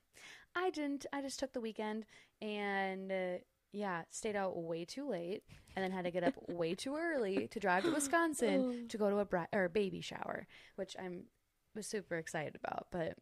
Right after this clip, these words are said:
Speaker 1: it's just whenever I have some responsibility to do the next day, my mind says, "Bet, I'm gonna, I'm just gonna
Speaker 2: Let's
Speaker 1: challenge
Speaker 2: see.
Speaker 1: myself."
Speaker 2: <laughs> Let's see how far we can take this
Speaker 1: <laughs> Yeah.
Speaker 2: moment.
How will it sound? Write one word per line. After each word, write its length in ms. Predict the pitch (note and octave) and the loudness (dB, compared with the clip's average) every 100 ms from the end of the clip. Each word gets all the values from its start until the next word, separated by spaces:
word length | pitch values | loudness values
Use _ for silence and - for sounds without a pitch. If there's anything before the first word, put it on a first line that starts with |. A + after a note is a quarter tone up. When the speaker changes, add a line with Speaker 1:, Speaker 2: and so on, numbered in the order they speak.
| F#3 - - - _ _ | -16 -16 -16 -16 _ _
Speaker 1:
it's 120 | B3 - | -8 -4
just 200 | G4+ - | -4 -2
whenever 260 | D4+ F4+ | 0 2
I 120 | F#4+ | 2
have 200 | E4+ C#4 | 4 2
some 220 | C4 B3 G#3 | 2 2 0
responsibility 720 | F#3+ - G3+ G#3 F3 E3 E3+ | -2 -2 -2 -2 -2 -2 0
to 80 | F3 | -2
do 180 | E3+ F#3 | -2 -2
the 60 | F#3+ | -2
next 240 | F#3 - | -4 -4
day, 260 | G3 F#3+ F#3+ - - - | 0 0 -2 -12 -16 -4
my 180 | A#3+ A#3+ | -2 2
mind 320 | G#3 F#3+ F#3+ | 2 2 0
says, 300 | F#3 F3 - - - _ F3 | 2 0 -2 -12 -18 _ -6
"Bet, 400 | E3 D#3+ G#3+ - - | 0 2 2 0 -2
I'm 80 | A3+ | -2
gonna, 180 | A#3+ F#3 - - - - | -2 -6 -10 -20 -20 -6
I'm 200 | A3 B3+ | -2 -2
just 200 | B3 - | 0 0
gonna 260 | D4 C4+ C4 | 2 6 6
Speaker 2:
Let's 140 | D4 | 10
Speaker 1:
challenge 340 | D#4+ D4 C4 - | 10 10 8 4
Speaker 2:
see. 40 | |
Speaker 1:
myself." 640 | G#3+ G3+ G#3 F3 C4 - | 2 4 6 6 4 4
Speaker 2:
<laughs> 20 | |
Let's 200 | C#4 B3 B3 | 4 6 10
see 80 | |
how 100 | B3+ | 10
far 240 | - G#3+ G3 | 12 12 12
we 120 | F#3 | 8
can 160 | G3 G3 | 4 4
take 200 | E3 E3+ | 4 4
this 220 | F#3 A3 | 10 10
Speaker 1:
<laughs> 80 | B3+ | 12
Yeah. 60 | B3 | 12
Speaker 2:
moment. 500 | F#3+ F#3 G#3 C4 | 12 10 8 6